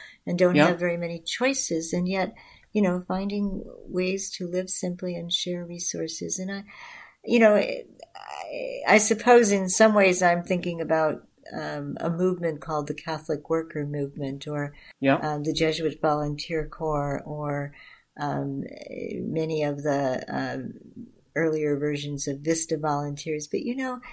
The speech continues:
Speaker 1: um, there are people who are doing all of those acts of hospitality and shelter and care, and they don't put a shingle out on their door, and they don't send out
Speaker 2: Mm.
Speaker 1: newsletters.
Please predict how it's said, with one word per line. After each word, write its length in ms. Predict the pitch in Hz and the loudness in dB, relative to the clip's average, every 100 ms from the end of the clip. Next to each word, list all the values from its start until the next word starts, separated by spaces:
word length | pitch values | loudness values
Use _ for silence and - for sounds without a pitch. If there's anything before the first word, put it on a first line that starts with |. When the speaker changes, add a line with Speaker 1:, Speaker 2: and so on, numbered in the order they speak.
| - - _ - | -20 -20 _ -8
Speaker 1:
um, 420 | 226 214 208 202 196 - _ _ _ - 202 | -4 -2 -4 -4 -8 -12 _ _ _ -8 0
there 260 | 254 285 | 2 4
are 60 | 254 | 2
people 360 | - 226 196 | -2 -4 -4
who 140 | 175 180 | -2 -2
are 80 | 165 | -2
doing 300 | 165 185 170 | -4 -4 -4
all 300 | - 175 233 | 0 2 2
of 120 | 190 | 0
those 280 | 165 147 147 | 0 -2 -2
acts 500 | 139 135 123 - - | -2 -2 -8 -10 -8
of 120 | 139 | -8
hospitality 880 | - 156 - 156 - 156 151 147 143 | -8 -12 -10 -12 -12 -10 -8 -6 -8
and 140 | 139 135 | -6 -4
shelter 480 | 165 151 151 143 | -2 -4 -4 -6
and 240 | - 143 143 | -4 -6 -8
care, 260 | 165 147 - - - - | -4 -4 -6 -14 -12 -4
and 140 | 190 | 4
they 80 | 220 | 4
don't 280 | 285 277 - | 4 0 -2
put 160 | 269 | 0
a 60 | 220 | 2
shingle 460 | - 202 185 165 156 | 0 0 0 0 2
out 280 | 147 160 156 | 2 0 -2
on 140 | 151 | -6
their 160 | 147 147 | -6 -4
door, 300 | 151 151 143 | -2 -2 -2
and 140 | 143 | -2
they 100 | 151 | 2
don't 220 | 175 180 | 2 0
send 300 | - 180 151 | -4 0 6
out 200 | 156 151 | 8 8
Speaker 2:
Mm. 80 | 139 | 6
Speaker 1:
newsletters. 600 | 165 165 - 156 147 147 | 0 -4 -2 0 0 -4